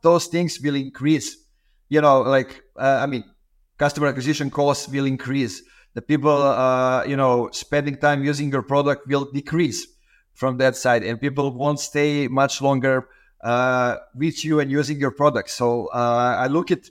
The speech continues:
those things from the lens of, like, sales is there to, uh, to kind of spark the growth. Marketing is there to accelerate the growth and take it to the next level. 'Cause, uh, you know,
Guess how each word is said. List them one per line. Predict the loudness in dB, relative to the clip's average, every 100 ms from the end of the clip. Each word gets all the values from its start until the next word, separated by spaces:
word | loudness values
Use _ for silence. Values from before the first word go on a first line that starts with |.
| _ _ _ _ _ 0
those | 0 2
things | 0 0 -2 -10 -16 _ _ _
from | _ -2 0
the | 0
lens | 0 0 -4
of, | -4
like, | -2 -4 -6 _ _ _ _ _
sales | -14 0 2 2 0 -6 -16 _
is | -10 0
there | 2 2
to, | 0 -2 -2 -4 -10 -4
uh, | 0 2 2 -2
to | -6 0
kind | 2 2
of | 0 -8 -20 _ _
spark | -14 4 4 4
the | 2
growth. | 0 0 0 -6 -8
Marketing | 2 2 2 -4 -2
is | -2
there | 0 -2
to | -2
accelerate | -6 -4 0 0 0 -4
the | -2
growth | 2 2 0 -6 _ _
and | -8 0
take | 0 0
it | -14 -10
to | -2
the | 0
next | 0 -2
level. | -2 -4 -6 _ _ -20 _
'Cause, | -2 0 0 -2
uh, | 2 2 2 0 -8 _ _ _ _ _ _ _ _ _ _ _ _ _
you | 0 4
know, | 4 4